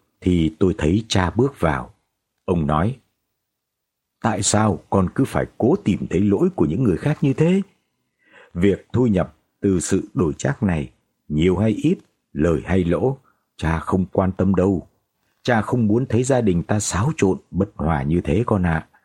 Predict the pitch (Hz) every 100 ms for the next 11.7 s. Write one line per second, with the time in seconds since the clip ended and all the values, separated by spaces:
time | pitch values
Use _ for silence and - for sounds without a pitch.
0 | _ _ _ _ _ _ _ _ _ _
1 | _ _ - 101 85 71 - 156 - 98
2 | - - 85 110 123 104 143 180 _ _
3 | _ _ - - 220 202 214 214 190 -
4 | _ - - - 208 262 214 185 - 156
5 | 135 226 233 262 220 180 175 175 - -
6 | _ 180 175 233 180 127 127 185 240 180
7 | 165 - 196 247 254 247 269 285 - _
8 | _ _ - 254 226 170 190 262 240 262
9 | 269 247 320 320 - _ _ 185 185 240
10 | 240 269 208 254 269 - 269 269 202 185
11 | 202 208 220 254 240 262 294